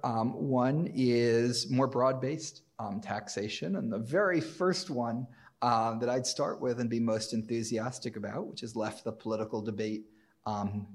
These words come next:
entirely, and there's a bipartisan consensus that it's a horrible idea, would be to address the health exclusion, which is a way to raise money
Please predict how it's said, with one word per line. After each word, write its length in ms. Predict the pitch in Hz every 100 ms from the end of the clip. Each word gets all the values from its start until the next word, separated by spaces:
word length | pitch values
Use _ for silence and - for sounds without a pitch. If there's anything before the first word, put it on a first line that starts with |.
| -
entirely, 680 | 113 110 120 190 139 98 135
and 140 | 156
there's 140 | 110 -
a 40 |
bipartisan 760 | - 104 110 - 107 110 107 101
consensus 680 | 107 104 123 151 110 113
that 160 | - 101
it's 120 | 107
a 60 | 110
horrible 600 | 104 101 104 104 107 - - - -
idea, 420 | 110 107 104 98 202
would 140 | 151
be 120 | 127
to 160 | 127 139
address 340 | 117 113 113
the 100 | 120
health 240 | 117 147 120
exclusion, 720 | - - - - 107 117 - - - -
which 120 | 139 131
is 120 | 123
a 40 |
way 160 | 117 117
to 80 | 113
raise 460 | 104 113 117 113
money 480 | 120 110 110 110 117